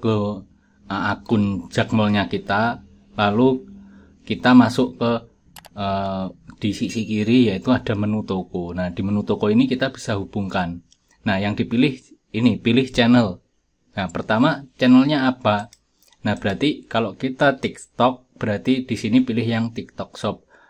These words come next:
Nah, lalu nama tokonya apa? Nah, kita cari, eh, nama toko kita yang ada di TikTok Shop. Lalu yang di sini itu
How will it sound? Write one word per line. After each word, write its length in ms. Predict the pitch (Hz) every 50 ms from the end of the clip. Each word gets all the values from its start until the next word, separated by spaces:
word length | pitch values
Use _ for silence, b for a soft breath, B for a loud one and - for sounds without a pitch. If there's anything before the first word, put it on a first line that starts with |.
| b b b 120
Nah, 160 | 101 - b b b b b b
lalu 320 | 113 110 123 151 165 156
nama 240 | 147 135 139 131 127
tokonya 480 | 131 127 - 139 135 151 147 139 127 127
apa? 240 | - 117 110 110
Nah, 160 | 107 104 95 -
kita 400 | - 104 - 135 139 139 131 -
cari, 480 | - 117 110 110 113 123 139 143 139
eh, 420 | - - 110 107 107 107 107 104 98 - - - 107
nama 220 | 110 110 113 113 113 110
toko 260 | 117 107 123 113 95
kita 240 | 113 101 107 120 131
yang 160 | 135 123 120
ada 240 | 120 107 107 127 123
di 240 | - 120 120 117 120
TikTok 400 | 110 98 - - 104 92 - -
Shop. 240 | - 101 95 90 _ _ _ _ _ - - _ - _ _ _ _ _ _ _ _ _ - 117
Lalu 240 | 113 127 151 156 147
yang 80 | 139
di 80 | - 120
sini 320 | - 127 120 135 139 139
itu 240 | 127 165 175 180